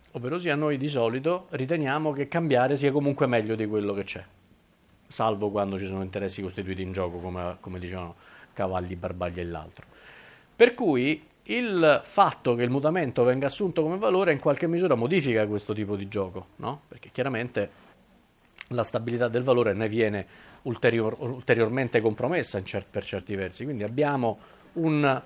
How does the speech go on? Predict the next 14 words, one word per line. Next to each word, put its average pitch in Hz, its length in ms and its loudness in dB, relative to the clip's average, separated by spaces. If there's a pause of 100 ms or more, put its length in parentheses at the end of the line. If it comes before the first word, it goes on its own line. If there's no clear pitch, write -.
sorgere 156 640 6
e 131 80 4
tramontare 139 560 4
di 127 80 2
costellazioni 139 640 0
valoriali 143 600 2
che 123 160 4
è 127 40 2
sempre 127 540 0
più 123 160 -4
marcato, 127 540 2
è 104 60 -2
sempre 131 400 -4
meno 120 440 2